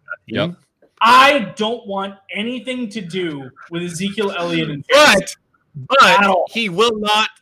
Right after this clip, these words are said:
Speaker 3: take his job because of the money. So you're right, but you're also wrong.
Speaker 2: Maybe they trade him in two years.
Speaker 3: I doubt
Speaker 1: Uh, no
Speaker 3: any
Speaker 1: one's taking
Speaker 3: team is
Speaker 1: that
Speaker 3: gonna be dumb
Speaker 1: contract.
Speaker 3: enough to take that money <laughs> on.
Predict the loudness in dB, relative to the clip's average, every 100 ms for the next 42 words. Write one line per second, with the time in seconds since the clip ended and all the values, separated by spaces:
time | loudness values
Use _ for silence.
0 | _ -6 -4 -4 -6 -6 0 2 2 0
1 | -4 -12 -4 -4 -4 -8 -2 -2 -2 -10
2 | _ -6 -2 0 0 -2 _ -6 -2 0
3 | 2 2 2 -2 -4 0 0 0 -4 -6
4 | -12 -14 _ _ _ _ _ _ _ -8
5 | 0 0 2 0 0 0 -2 -2 -6 -8
6 | -10 -10 -16 -20 -20 _ _ _ _ _
7 | _ _ _ _ _ _ _ -2 0 2
8 | 0 0 -2 -2 -2 -2 0 0 0 -2
9 | -2 -2 -2 -2 -8 -8 -6 -4 -2 0
10 | 0 2 0 0 0 0 0 -4